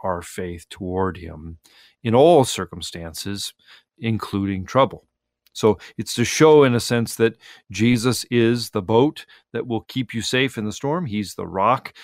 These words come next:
that is a firm foundation. He is the answer to all the questions, which we'll hear especially in our Old Testament reading.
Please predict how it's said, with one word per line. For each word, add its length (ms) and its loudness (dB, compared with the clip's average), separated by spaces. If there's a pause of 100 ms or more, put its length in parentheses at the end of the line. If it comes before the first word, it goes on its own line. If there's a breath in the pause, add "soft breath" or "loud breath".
(220 loud breath)
that 180 -6
is 200 -8
a 140 -10
firm 400 0
foundation. 720 0 (220 loud breath)
He 220 -2
is 180 -2
the 180 -4
answer 380 -6
to 180 -8
all 260 4
the 120 -2
questions, 880 -12 (460 soft breath)
which 240 -14
we'll 100 -10
hear 220 -10
especially 480 -8
in 80 -10
our 120 -8
Old 180 -10
Testament 420 -14
reading. 320 -16